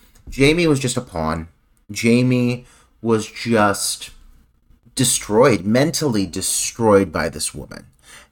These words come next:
And any i-, issues that have sprung forth from that fall back on her and the horrible things that she did to this child. And, I mean, I gotta say, Troy, this does lead into one of my favorite segments of Dark Night of the Podcast.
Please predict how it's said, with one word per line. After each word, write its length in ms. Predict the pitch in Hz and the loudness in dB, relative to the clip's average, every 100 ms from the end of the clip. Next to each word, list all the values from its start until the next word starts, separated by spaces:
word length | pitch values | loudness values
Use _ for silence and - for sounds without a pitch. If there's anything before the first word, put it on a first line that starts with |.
| - | -10
And 480 | 123 113 104 110 117 - | -2 0 0 -4 -6 -2
any 540 | 135 156 165 143 - _ - | 0 0 -2 -4 -6 _ -20
i-, 80 | 110 - | -20 -4
issues 460 | 135 135 143 135 123 | -2 0 0 0 2
that 120 | 104 | -2
have 100 | 101 | -2
sprung 380 | - - 113 117 | -6 -2 -2 -2
forth 300 | - 110 - | -4 -4 -4
from 180 | 110 | -6
that 260 | 107 120 135 | -2 -2 -2
fall 260 | - 131 139 | -2 0 0
back 260 | 151 160 | -2 -2
on 220 | 151 147 | -4 -4
her 360 | 117 151 180 - - | 0 2 2 -2 0
and 160 | 117 | 2
the 160 | 107 110 | 2 0
horrible 420 | 139 139 190 147 | 2 4 4 2
things 440 | 139 104 98 110 - - - - - | 2 0 0 -4 -8 -16 -20 -10 -4
that 160 | 107 | -2
she 100 | - | -2
did 220 | 113 98 | -2 -2
to 100 | 90 | 0
this 180 | 95 110 | 0 0
child. 460 | - 117 147 127 - - - - - | 0 0 2 0 -4 -20 -20 -14 0
And, 260 | 120 120 - - | 2 2 -2 -2
I 80 | - | 4
mean, 160 | 131 117 | 4 4
I 80 | 131 | 4
gotta 220 | 135 135 | 4 4
say, 200 | 135 143 | 2 0
Troy, 260 | 143 104 | 2 0
this 240 | 98 117 - | 2 -2 0
does 300 | 127 143 131 | 4 4 2
lead 220 | 113 95 | -4 -4
into 340 | 95 - 101 | -8 -8 -6
one 140 | 92 127 | 0 0
of 80 | 117 | 2
my 160 | 104 | -2
favorite 440 | 107 190 226 139 - | 0 4 4 2 2
segments 460 | 190 202 117 90 | 4 4 2 -4
of 140 | 120 117 | -6 0
Dark 320 | 127 127 123 | 2 2 2
Night 200 | 127 110 | -2 0
of 60 | |
the 80 | 104 | -2
Podcast. 840 | 101 160 190 - 101 90 92 - | 2 4 4 2 -4 -2 -2 -6